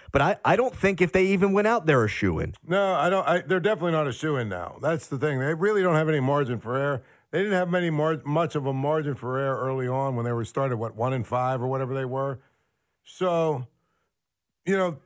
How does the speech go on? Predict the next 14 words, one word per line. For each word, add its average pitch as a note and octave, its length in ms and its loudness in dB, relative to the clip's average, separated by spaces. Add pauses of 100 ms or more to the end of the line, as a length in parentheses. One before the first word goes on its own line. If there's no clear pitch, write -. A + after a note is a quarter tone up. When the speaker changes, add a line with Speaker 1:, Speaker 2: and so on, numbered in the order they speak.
(300)
Speaker 2:
last F3 380 0
night, E3+ 160 -2
I E3 80 0
don't F#3+ 160 0
bel-, E3 200 -2
I E3+ 80 0
don't F3 280 -2
necessarily C#3+ 480 -2
think B2+ 180 -4
last B2+ 240 0
night B2 120 -2
was A2+ 180 -6
an A2 100 -4
elimination, C3+ 960 -4